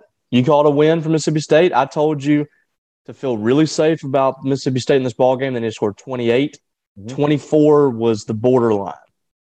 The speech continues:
Speaker 1: They got twenty-six. And so that, I mean, that kinda spelled the victory for 'em.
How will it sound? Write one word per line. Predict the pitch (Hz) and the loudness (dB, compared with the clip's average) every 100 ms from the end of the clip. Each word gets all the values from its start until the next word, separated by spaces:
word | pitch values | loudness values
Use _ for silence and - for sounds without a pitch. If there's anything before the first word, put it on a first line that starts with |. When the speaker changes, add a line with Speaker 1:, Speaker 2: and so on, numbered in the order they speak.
| _ - | _ -4
Speaker 1:
They | |
got | 117 127 - | 0 0 -2
twenty-six. | 147 139 - 110 - - - - _ _ _ _ _ _ - - | -6 -6 -2 -4 -4 -8 -10 -12 _ _ _ _ _ _ -10 -2
And | 117 113 104 101 101 | 0 2 0 -2 -6
so | - 117 110 | 0 2 4
that, | 123 113 | 2 2
I | 107 | -2
mean, | 110 | -2
that | 113 120 | 0 0
kinda | 127 123 | -2 -6
spelled | 113 - 123 120 | -6 0 0 0
the | |
victory | 113 131 - 127 | 0 -2 0 -6
for | 120 117 | -4 -4
'em. | 117 | -2